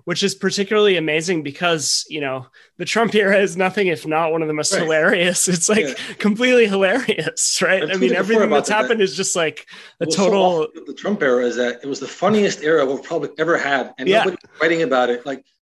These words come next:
Speaker 2: Trump was the greatest cultural critic of his era, like, on Twitter. There was, nobody was allowed to, like, the guy's fucking hilarious. Somebody write, you know, a funny piece, but it was all this, like, somberness, and that
Speaker 1: Yeah.
Speaker 2: carried over to the lit scene, like, the lit scene, the art scene, everything now is this, like, affected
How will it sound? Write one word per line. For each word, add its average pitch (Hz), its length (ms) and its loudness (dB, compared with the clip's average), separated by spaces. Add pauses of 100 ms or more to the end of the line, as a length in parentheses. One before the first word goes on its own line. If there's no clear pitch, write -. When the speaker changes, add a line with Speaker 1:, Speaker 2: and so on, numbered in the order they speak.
(140)
Speaker 2:
Trump 214 240 -2
was 196 120 -6
the 170 100 -4
greatest 170 440 0
cultural 165 360 -4
critic 160 400 -4
of 165 100 -4
his 156 160 0
era, 127 320 0
like, 127 160 -8 (100)
on 156 140 -6
Twitter. 131 320 0
There 135 100 -2
was, 139 120 -4
nobody 170 280 -2
was 160 260 -2
allowed 147 340 -2
to, 165 160 -10
like, 151 140 -8
the 147 100 -2
guy's 165 240 0
fucking 190 180 -4
hilarious. 147 480 -2
Somebody 202 300 -2
write, 147 440 0 (340)
you 147 60 -12
know, 131 320 -8 (300)
a 139 60 -12
funny 175 300 -2
piece, - 240 -4
but 135 80 -10
it 127 60 -4
was 120 120 -6
all 147 180 2
this, 143 200 0
like, 120 120 -2
somberness, 139 960 -4
and 127 280 -4 (160)
that 139 220 0
Speaker 1:
Yeah. 170 60 -2
Speaker 2:
carried 156 200 2
over 151 100 0
to 151 140 -4
the 160 80 2
lit 208 120 2
scene, 131 220 -10
like, 120 180 -6 (240)
the 135 140 -4
lit 156 100 -2
scene, 160 220 -6
the 131 80 0
art 135 180 0
scene, - 120 -10 (180)
everything 170 320 -4
now 156 140 -2
is 127 60 -6
this, 123 120 -10
like, 120 180 -8 (240)
affected 151 760 -2